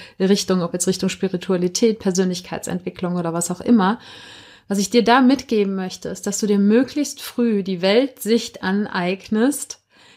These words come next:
jeder Mensch, der dir in diesem Zug deines Lebens begegnet,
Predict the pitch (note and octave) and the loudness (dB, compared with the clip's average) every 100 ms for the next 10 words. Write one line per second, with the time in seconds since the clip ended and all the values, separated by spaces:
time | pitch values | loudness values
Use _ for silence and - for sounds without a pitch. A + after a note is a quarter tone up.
0 | - G3 G3 A3+ C4+ C#4 B3 A3+ G#3 G3+ | -10 -4 2 4 4 4 2 0 -4 -2
1 | - G3+ G#3+ G3+ G#3+ B3 C4 C#4 - - | -2 0 -2 0 0 0 0 -4 -10 -2
2 | A#3+ C4+ C4+ B3+ B3 - D4 D4 G#3+ G#3+ | 2 4 4 2 2 2 0 0 -2 -2
3 | G3+ G#3 A3 A#3 A3 - - F3+ G3 G#3 | -2 -2 2 2 0 -4 -6 -4 -4 -4
4 | - F#3+ G#3 A3 | -4 -4 -4 -4